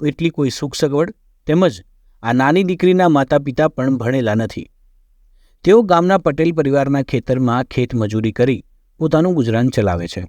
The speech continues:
આમ, સામાન્ય રીતે જીવન જીવી રહેલા ગુજરાતી પરિવારની દીકરી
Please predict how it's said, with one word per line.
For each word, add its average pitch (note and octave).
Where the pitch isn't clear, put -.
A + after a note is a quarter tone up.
આમ, C3
સામાન્ય D3+
રીતે E3
જીવન D3
જીવી C3+
રહેલા C#3
ગુજરાતી B2
પરિવારની A#2
દીકરી B2+